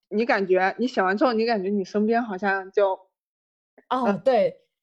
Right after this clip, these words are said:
Speaker 2: 对，我，我感觉我就是身边真的有遇到这样的人嘛，但是我实际想了一下，好像没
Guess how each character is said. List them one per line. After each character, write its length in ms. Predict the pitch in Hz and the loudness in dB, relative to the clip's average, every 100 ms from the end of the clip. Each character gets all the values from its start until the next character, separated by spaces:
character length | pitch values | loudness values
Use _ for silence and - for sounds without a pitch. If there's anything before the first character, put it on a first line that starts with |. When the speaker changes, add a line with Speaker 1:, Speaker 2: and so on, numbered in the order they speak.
| _ _ _ | _ _ _
Speaker 2:
对， 220 | - 415 | -2 2
我， 300 | 311 269 277 | 4 4 4
我 60 | 262 | 2
感 280 | 285 269 233 | 2 0 2
觉 160 | 220 | 4
我 420 | 226 220 208 196 180 | 4 4 4 2 0
就 240 | 208 339 | -4 -4
是 300 | 285 302 254 | -4 -2 -2
身 280 | 233 269 262 | 0 -2 -2
边 440 | 262 262 262 262 247 | 0 0 -2 -6 -2
真 200 | 262 262 | -2 2
的 80 | |
有 180 | 247 202 | 2 2
遇 120 | 180 196 | -2 -4
到 220 | 202 208 | -4 0
这 80 | 220 | 0
样 100 | 208 | 0
的 120 | 185 | -2
人 160 | 156 | -4
嘛， 280 | 151 151 151 | -8 -12 -10
但 260 | 165 175 254 | -8 -6 -6
是 140 | 254 | -4
我 260 | 320 240 202 | 0 2 2
实 260 | 214 - | -2 -10
际 140 | 185 277 | -10 -10
想 280 | - 202 160 | -6 -6 -6
了 100 | 165 | -10
一 20 | |
下， 120 | 226 | -8
好 140 | 185 | -8
像 200 | 190 254 | -8 -4
没 220 | 220 175 | -4 -4